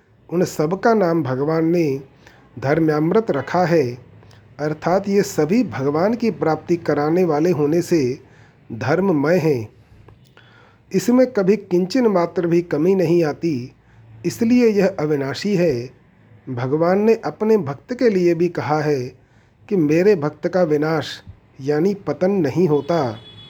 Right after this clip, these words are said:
"न मे भक्तः प्रणश्यति कर्तुम सुसुखम", यह करने में बहुत सुगम है।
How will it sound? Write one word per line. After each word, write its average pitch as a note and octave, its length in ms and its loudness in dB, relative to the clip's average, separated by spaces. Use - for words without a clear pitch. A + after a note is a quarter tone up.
"न D3+ 200 2
मे A3 160 6
भक्तः F3+ 460 -2
प्रणश्यति D#3+ 880 -4
कर्तुम G#3 420 4
सुसुखम", E3 720 -2
यह F#3 260 2
करने G3+ 480 2
में A#3 180 4
बहुत F3 240 0
सुगम E3+ 380 -2
है। C#3 340 -2